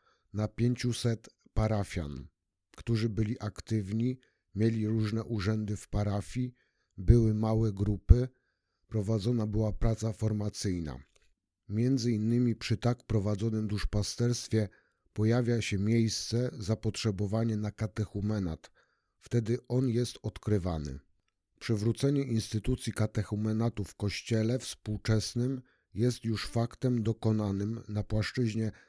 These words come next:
prawodawstwa liturgicznego Kościoła. W ramach posoborowej odnowy liturgii została wydana jako część przyszłego rytuału rzymskiego księga zatytułowana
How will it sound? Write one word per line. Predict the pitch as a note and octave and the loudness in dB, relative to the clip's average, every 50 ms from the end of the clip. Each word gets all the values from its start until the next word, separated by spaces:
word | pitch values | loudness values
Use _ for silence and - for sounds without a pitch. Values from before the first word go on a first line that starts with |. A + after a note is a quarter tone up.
| _ _ _ _ | _ _ _ _
prawodawstwa | - - A#2 A2+ G#2 A2 G#2+ G2+ A#2 B2 A#2 - - - - A#2 A#2+ A#2+ | 2 2 2 4 2 0 -2 0 0 0 -2 -4 -8 -6 -6 -4 -4 -4
liturgicznego | A2 G2+ G2 - A2+ G2+ F#2+ F2+ G2 - - - A2+ G#2+ G#2 G2+ G2+ | -4 -6 -4 -4 -4 -4 -4 -6 -8 -8 -6 -4 -4 -2 -2 -4 -6
Kościoła. | - - F#2+ - - - - F2+ E2+ D#2 C#2 C#2 D2 - _ _ _ _ _ _ _ _ _ _ _ _ _ | -4 -4 -4 -4 -4 -4 -4 -2 -2 -2 -4 -6 -10 -16 _ _ _ _ _ _ _ _ _ _ _ _ _
W | G2+ F#2+ | -2 0
ramach | A#2 B2 B2+ C3 C3 A#2+ - - | 2 4 4 4 2 2 0 -2
posoborowej | - A#2+ - - A#2+ A2 F#2+ G#2+ A2 A2+ C3 B2 A#2+ A#2 G#2+ - | -2 -4 -2 0 -2 0 0 2 2 2 2 2 2 0 -2 -4
odnowy | G#2 G#2 G2 G#2+ A2 A#2+ B2 A#2 G#2+ G#2+ | -4 -4 -2 0 0 0 0 0 -2 -2
liturgii | G2+ G2 G#2+ G#2 - G#2+ G#2 G2+ G2+ F2+ F2 A2+ B2 C#3+ - - | -2 -2 -4 -4 -2 -2 -2 -2 -4 -4 -4 -4 -4 -4 -6 -8
została | G#2 G2 G#2+ G2 - - A2 A2 A2 G#2+ G#2+ | -6 -6 -6 -4 -4 -2 -2 0 0 0 0
wydana | G2+ G2+ A2 G#2 G2 G#2+ G2+ G2+ G2 G2+ A2 A#2+ A#2+ - _ _ _ _ _ _ _ - | 0 0 0 0 2 2 0 0 0 -2 -2 -4 -6 -8 _ _ _ _ _ _ _ -4
jako | G#2 A2 A2 - A#2 G#2+ | -2 -2 0 0 0 0
część | - A#2+ B2+ C3 C3 - - - - - - | 2 2 2 2 0 -2 -6 -14 -18 -18 -14
przyszłego | - - A2+ G#2+ - - A#2+ A#2+ A2+ G2 G#2+ A2 | -8 -6 -4 -4 -2 0 0 0 0 -2 -2 0
rytuału | G2+ A#2+ A2+ - G#2+ G2+ G#2 G#2 G#2+ A2 A2 G#2 G#2 | 2 0 0 0 0 0 0 0 0 -2 -2 -2 -2
rzymskiego | E2 G2+ G#2+ G#2+ G#2 - - - - A2 G#2+ G#2 A2+ G#2 | -2 -2 -2 -2 -4 -6 -8 -8 -6 -6 -4 -4 -6 -6
księga | - - - A2 G#2+ G#2+ G#2+ G#2 G#2 A2+ A#2+ A#2+ - - - _ _ _ _ _ _ _ _ | -8 -6 -4 -4 -2 -2 -2 -2 -2 -2 -2 -2 -6 -14 -20 _ _ _ _ _ _ _ _
zatytułowana | - E2+ A2 A#2 - A#2 G#2 - A2+ A2 A2 A2 G#2 F#2+ A2+ A2+ A2+ A2 A2 G#2+ G#2+ | -4 -2 -2 -2 -2 -4 -4 -2 -2 0 0 0 0 0 0 0 0 0 -2 -2 -4